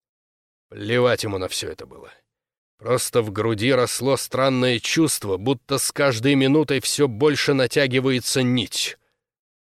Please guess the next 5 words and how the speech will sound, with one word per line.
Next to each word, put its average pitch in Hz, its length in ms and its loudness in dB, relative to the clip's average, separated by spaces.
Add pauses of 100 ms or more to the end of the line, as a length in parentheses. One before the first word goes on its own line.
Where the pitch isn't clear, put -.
(540)
Выдохнул 127 680 0
спокойно 131 640 2
только 139 540 2
после 110 440 0
того 120 460 0